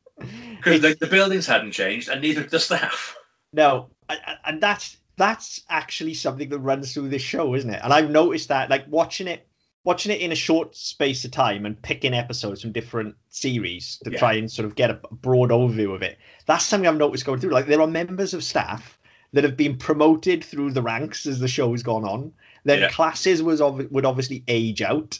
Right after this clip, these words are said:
Speaker 2: as well,
Speaker 1: Yeah.
Speaker 2: and new classes
Speaker 1: Oh,
Speaker 2: would come
Speaker 1: yeah.
Speaker 2: in. I, like, it, that's just such an odd way to do things, but it
Speaker 1: Yeah.
Speaker 2: works, and it, and I think that's a big part of what kept the show running for so long.
Speaker 1: Well,
Speaker 2: You
Speaker 1: yeah,
Speaker 2: know?
Speaker 1: I mean, th-, there was always gonna be a view,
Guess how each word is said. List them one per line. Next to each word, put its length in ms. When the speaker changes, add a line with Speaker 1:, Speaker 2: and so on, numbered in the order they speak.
Speaker 2:
as 160
well, 240
Speaker 1:
Yeah. 60
Speaker 2:
and 200
new 240
classes 460
Speaker 1:
Oh, 60
Speaker 2:
would 160
come 200
Speaker 1:
yeah. 80
Speaker 2:
in. 160
I, 300
like, 220
it, 180
that's 180
just 220
such 260
an 120
odd 300
way 300
to 120
do 260
things, 640
but 100
it 80
Speaker 1:
Yeah. 160
Speaker 2:
works, 300
and 120
it, 80
and 120
I 80
think 260
that's 200
a 60
big 320
part 520
of 140
what 280
kept 240
the 80
show 200
running 280
for 140
so 220
long. 580
Speaker 1:
Well, 100
Speaker 2:
You 80
Speaker 1:
yeah, 80
Speaker 2:
know? 60
Speaker 1:
I 20
mean, 140
th-, 140
there 100
was 100
always 360
gonna 180
be 140
a 60
view, 140